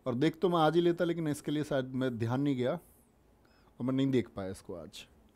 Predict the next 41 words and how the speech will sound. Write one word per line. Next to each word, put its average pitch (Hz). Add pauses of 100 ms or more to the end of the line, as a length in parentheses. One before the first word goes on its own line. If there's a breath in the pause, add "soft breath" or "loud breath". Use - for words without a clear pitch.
(300)
देख 160
लेंगे, 104
आप 120
लोग 175
देख 175
लेना, 196 (300)
नहीं 135
तो 180
मैं 127
देख -
लूंगा, 139
ठीक 139
है। 196 (1400 soft breath)
दो 208
हज़ार 254 (100)
इक्कीस 262
में 269 (100)
ओलंपिक 220
गेम 226
कहां 214
हुए 220
थे? 233 (120)
टोक्यो 185
में 208
हुए 196
थे, 226
सभी 196
जानते 180
हैं। 202
एक 175
बार 185
कमेंट 190
सेक्शन 208
में 208
बोले, 202
टोक्यो 202
में 254
जो 233
ये 226
ओलंपिक 165
हुए, 165